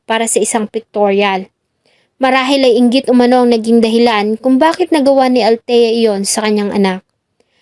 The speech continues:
Ang kwento ni Altamirano at Rodelas ay nagpapatunay sa kasabihang,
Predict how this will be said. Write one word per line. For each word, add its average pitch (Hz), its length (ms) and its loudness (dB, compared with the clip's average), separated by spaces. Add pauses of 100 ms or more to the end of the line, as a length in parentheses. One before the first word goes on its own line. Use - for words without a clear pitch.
(260)
Ang 302 160 -2
kwento 427 480 0
ni 403 80 4
Altamirano 269 800 0
at 240 80 -10
Rodelas 220 800 -2
ay 240 160 0
nagpapatunay 254 1160 -2
sa - 160 -6
kasabihang, 220 840 -2